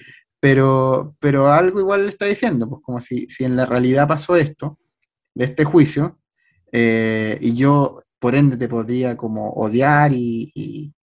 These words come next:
y tratarte muy mal en la serie, finalmente no,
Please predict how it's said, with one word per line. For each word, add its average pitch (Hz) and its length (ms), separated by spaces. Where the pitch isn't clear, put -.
y 113 140
tratarte 117 440
muy 147 220
mal 147 220
en 113 100
la 110 100
serie, 127 380
finalmente 202 560
no, 349 300